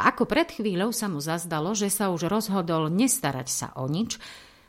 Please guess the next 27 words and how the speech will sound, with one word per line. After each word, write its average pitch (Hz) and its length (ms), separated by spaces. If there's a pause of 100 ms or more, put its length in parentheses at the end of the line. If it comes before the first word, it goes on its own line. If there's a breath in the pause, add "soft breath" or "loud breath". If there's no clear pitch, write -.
tak 180 180
teraz 302 380
odrazu 226 480
zase 220 400
prišiel 190 480
na 180 160
to, 226 180
že 226 220
to 262 160
nemôže 175 640
byť - 420
a 156 60
že 180 160
sa 240 160
musí 277 400
starať. - 600 (480)
Hneď 190 560
a 233 80
zaraz 170 640
treba 185 320
by 156 160
sa - 160
bolo 143 240
obrátiť 170 720
a 147 80
záležitosti 233 1040
usporiadať. 139 880